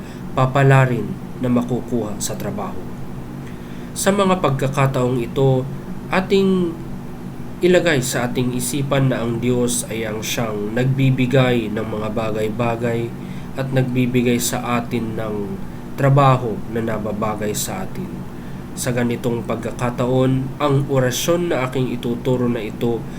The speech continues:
ay para makahanap agad ng trabaho ang isang lingkod. Ang orasyon. Adiuva me inves mes, pedes me ad bonam frugem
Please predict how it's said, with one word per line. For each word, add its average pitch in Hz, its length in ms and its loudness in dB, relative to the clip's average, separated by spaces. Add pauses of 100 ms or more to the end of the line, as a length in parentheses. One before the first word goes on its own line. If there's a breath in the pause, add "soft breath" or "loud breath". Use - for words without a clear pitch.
(200 loud breath)
ay 165 200 4
para 139 440 6
makahanap 117 800 0
agad 101 400 -4
ng 113 240 -4
trabaho 120 560 2 (320)
ang 117 160 -6
isang 117 320 -4
lingkod. 92 560 -6 (1200 loud breath)
Ang 135 400 4
orasyon. 110 640 0 (1400)
Adiuva 139 960 4
me 143 160 6
inves 127 560 4
mes, 117 400 0 (960)
pedes 151 560 4
me 147 160 4
ad 135 240 4
bonam 135 480 6
frugem 127 480 4